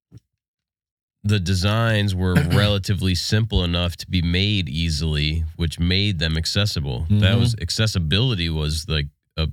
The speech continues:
Speaker 1: huge highlight of the American arts and crafts movement.
Speaker 2: Yeah, like, we have those Gustav Stickley, um, reprint books.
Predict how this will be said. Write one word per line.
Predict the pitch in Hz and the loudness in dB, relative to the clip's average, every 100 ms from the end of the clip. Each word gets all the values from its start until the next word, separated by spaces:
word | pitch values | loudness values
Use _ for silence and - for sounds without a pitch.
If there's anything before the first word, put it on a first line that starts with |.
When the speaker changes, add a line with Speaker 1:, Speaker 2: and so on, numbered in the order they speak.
| - _ | -8 _
Speaker 1:
huge | 85 90 82 - | -4 -2 -2 -2
highlight | 78 73 76 | -2 0 -2
of | 71 | -2
the | 73 | -2
American | 76 73 71 | -2 -4 -4
arts | 73 76 | -6 -6
and | - | -6
crafts | 67 73 - | -6 -6 -6
movement. | - 69 - - _ _ _ | -6 -6 -8 -14 _ _ _
Speaker 2:
Yeah, | 120 139 127 113 | 0 2 2 2
like, | 120 117 | 0 0
we | 131 | 0
have | 127 123 113 | 2 0 0
those | 117 98 | 0 0
Gustav | 120 113 - 113 107 | 0 -2 0 0 0
Stickley, | - - 110 117 117 120 104 - | -2 -2 -2 0 0 0 -2 -2
um, | 107 107 104 104 104 104 87 - | 0 2 2 2 2 0 -2 0
reprint | 107 101 110 98 92 | 0 2 0 0 0
books. | 110 107 - - | 0 0 -4 -12